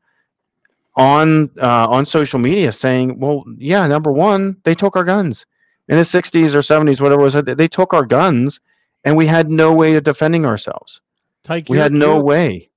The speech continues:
Speaker 2: you're remembering history completely wrong. Okay,
Speaker 1: <laughs> Yeah.
Speaker 2: let me tell you it from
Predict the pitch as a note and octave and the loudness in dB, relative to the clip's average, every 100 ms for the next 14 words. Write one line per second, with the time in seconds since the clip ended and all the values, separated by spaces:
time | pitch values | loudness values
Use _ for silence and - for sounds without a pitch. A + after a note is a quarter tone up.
0 | _ _ _ _ C#3 G3 F#3+ D#3+ D3 C#3 | _ _ _ _ -8 -6 -6 -6 -8 -8
1 | B2+ G#2 D3+ - B2 G2+ A2 - D#3 C#3 | -10 -10 -14 -14 -16 -18 -20 -16 -14 -14
2 | A2+ G2+ F2 _ _ _ - A#2 F#2 G#2 | -16 -18 -20 _ _ _ -20 -20 -16 -16
3 | A#2 C#3+ _ B2+ C3+ _ C3 F#3+ G#3 - | -14 -16 _ -20 -20 _ -10 -8 -10 -10
4 | F3 D3 C3+ B2+ - - B2 | -10 -8 -8 -8 -12 -12 -12